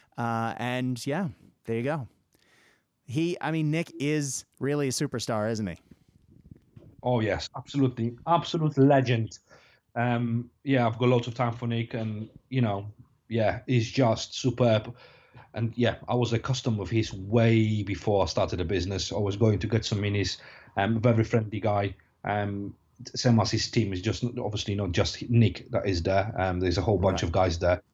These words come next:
Speaker 2: Um, massive knowledge about stuff. Um, always happy to have a chat with you. Um, if you need to find something, always happy to advise.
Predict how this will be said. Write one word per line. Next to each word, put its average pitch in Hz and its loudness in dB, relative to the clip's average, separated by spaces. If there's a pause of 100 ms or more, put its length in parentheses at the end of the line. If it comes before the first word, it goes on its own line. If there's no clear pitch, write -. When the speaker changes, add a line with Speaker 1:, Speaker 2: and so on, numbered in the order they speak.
(260)
Speaker 2:
Um, 101 0 (160)
massive 120 6
knowledge 117 4
about 107 0
stuff. 98 -2 (460)
Um, 104 -2
always 123 4
happy 123 -2
to 117 -4
have 104 -2
a 101 -6
chat - -4
with 98 -8
you. 101 -6 (340)
Um, 98 0
if 113 -6
you 120 2
need 117 2
to 117 -4
find 123 4
something, 127 -2
always 113 0
happy - -4
to 117 -2
advise. 107 0